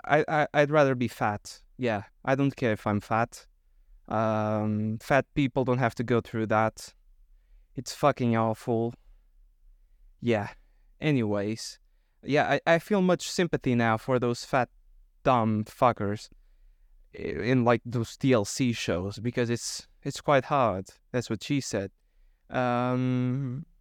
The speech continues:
but not in their case, it's just quite flaccid, I would imagine. Anyways, yes, I've been on vacation with my parents. Um, and it went about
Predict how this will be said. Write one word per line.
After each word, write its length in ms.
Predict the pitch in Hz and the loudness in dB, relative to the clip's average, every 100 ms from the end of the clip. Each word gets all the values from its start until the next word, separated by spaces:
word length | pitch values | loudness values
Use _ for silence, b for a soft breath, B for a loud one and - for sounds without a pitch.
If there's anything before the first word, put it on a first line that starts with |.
| _ - | _ -4
but 100 | 156 | 0
not 140 | 190 | 2
in 100 | 165 | 2
their 160 | 127 123 | 4 2
case, 340 | - 139 104 | 2 2 2
it's 200 | 98 101 | -2 -6
just 260 | - - - | -6 -8 -6
quite 220 | - 110 | -6 -6
flaccid, 480 | - 127 120 - 101 | -8 -8 -8 -8 -8
I 80 | 98 | -8
would 160 | 107 | -8
imagine. 480 | 113 110 110 - 151 - _ - | -4 -4 -6 -8 -8 -10 _ 2
Anyways, 420 | 240 131 98 117 - _ | 4 4 0 -4 -10 _
yes, 200 | 240 226 | 0 0
I've 140 | 165 156 | -2 0
been 160 | 170 | 2
on 140 | 170 156 | 2 2
vacation 640 | 160 135 110 - 113 107 | 0 0 -2 -2 -2 0
with 220 | 107 110 123 | 0 -2 -4
my 100 | 110 - | -8 -4
parents. 600 | 113 107 120 151 - - _ _ _ _ _ | -4 -2 -6 -6 -12 -18 _ _ _ _ _
Um, 720 | 139 139 139 139 139 139 139 139 _ _ _ _ _ _ _ _ | -2 0 2 2 0 0 -2 -4 _ _ _ _ _ _ _ _
and 400 | - 262 233 220 | 2 4 4 2
it 160 | - 226 - | -2 -2 0
went 160 | 226 | 2
about 400 | 220 214 202 190 | 4 4 4 2